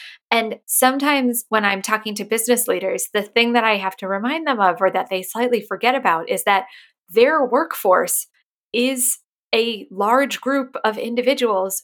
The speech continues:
who can be mobilized and who likely are already mobilized towards an issue area, right? That these are people who live in the world and have stances on different issues and have opinions about these things. And I think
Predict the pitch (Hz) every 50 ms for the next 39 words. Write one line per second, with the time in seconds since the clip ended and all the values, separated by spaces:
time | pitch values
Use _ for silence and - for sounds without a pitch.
0 | _ - 277 262 - - 247 262 277 254 247 233 233 262 285 233 208 190 180 180
1 | 180 175 - - - 220 202 196 226 254 247 214 233 254 254 - - 285 294 277
2 | 254 247 - - - _ _ _ _ _ - 254 269 254 - - 220 226 247 254
3 | 247 202 220 247 247 240 214 190 190 190 185 185 180 - - - - 196 - -
4 | - - - 208 220 220 214 214 214 202 196 202 240 247 - 202 196 - - -
5 | - - - - - - - 226 254 277 247 247 - - 269 277 311 294 294 277
6 | 269 262 277 294 285 277 254 226 214 226 233 220 214 - - - - _ _ _
7 | _ _ 185 185 196 233 277 294 269 - 277 277 277 262 285 311 339 294 233 202
8 | 180 170 - 185 - 185 185 190 196 196 202 190 185 208 240 262 240 - - _
9 | - - - - 247 269 320 339 330 - 233 208 190 180 165 - - - 185 220
10 | 233 233 254 254 254 - 294 - - 311 311 - - 247 220 196 185 185 185 -
11 | 190 196 - 220 240 269 277 269 - - 359 359 311 277 247 247 247 - 190 190
12 | - 180 170 - - - - - - 202 214 208 208 - 302 294 -